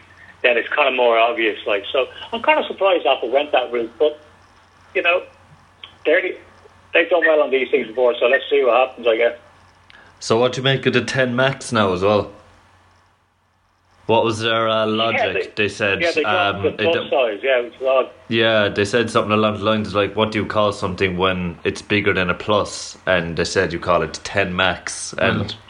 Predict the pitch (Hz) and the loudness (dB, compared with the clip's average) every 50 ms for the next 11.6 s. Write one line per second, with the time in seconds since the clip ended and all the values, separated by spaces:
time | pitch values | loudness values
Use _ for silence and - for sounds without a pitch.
0 | - - - 117 117 117 - 123 110 117 113 113 113 104 110 107 110 107 107 107 | -20 -14 -6 -4 -4 -2 -2 -4 -2 0 0 0 0 0 -2 0 0 -2 -2 -4
1 | - - - 110 107 107 101 101 101 101 - 113 107 98 - - - 107 - 92 | -8 -6 -6 -4 -2 -2 -2 -2 -4 -4 -4 -4 -4 -4 -4 -6 -10 -8 -6 -6
2 | 95 98 - 98 101 104 107 110 107 107 107 104 98 92 87 - - - - - | -6 -4 -4 -4 -4 -2 -2 -2 -2 -2 -2 -2 -2 -4 -8 -12 -16 -20 -20 -20
3 | - - - - - - - - 107 104 110 110 107 110 - 175 185 190 185 - | -20 -20 -20 -20 -20 -18 -4 2 4 6 6 6 2 -2 -4 -2 -2 0 0 0
4 | 170 165 160 160 - 104 - 143 143 139 139 143 139 135 135 196 - - 180 160 | 0 0 0 0 0 0 0 0 -2 -2 0 0 0 2 2 0 0 0 -2 0
5 | - 175 170 - 240 - - 175 160 165 156 147 143 143 151 156 151 151 156 156 | 0 -2 -2 0 -2 -2 0 0 0 0 0 -2 -4 -2 -2 0 0 0 0 -2
6 | 147 110 90 78 - - - - - - - 117 - - - - - 170 160 107 | -2 -2 -4 -6 -10 -12 -12 -12 -10 -8 -8 -8 -4 -2 -2 -2 0 0 0 0
7 | 107 104 107 104 104 107 104 104 104 104 104 101 101 98 95 95 87 85 - - | 2 0 0 0 0 -2 -4 -4 -4 -4 -2 -2 -2 -2 -2 -4 -6 -6 -6 -4
8 | - 95 92 87 90 85 - - 90 92 90 87 - 87 85 - - - - - | -4 -2 -4 -4 -6 -6 -6 -4 -4 -2 -4 -4 -4 -6 -8 -8 -8 -10 -10 -12
9 | - - - 92 90 87 85 85 82 85 85 85 87 - - 92 87 - 98 92 | -18 -10 -2 2 4 4 6 6 4 2 2 0 0 0 -2 -6 -4 -2 0 2
10 | 92 90 82 90 85 - 92 95 92 90 90 87 - 90 87 101 98 107 110 107 | 2 2 2 0 -2 0 0 2 2 2 2 2 0 0 0 0 0 -2 0 0
11 | 113 110 104 110 113 - - 104 104 104 104 - | 0 0 0 -2 -4 -4 -6 -8 -6 -6 -6 -4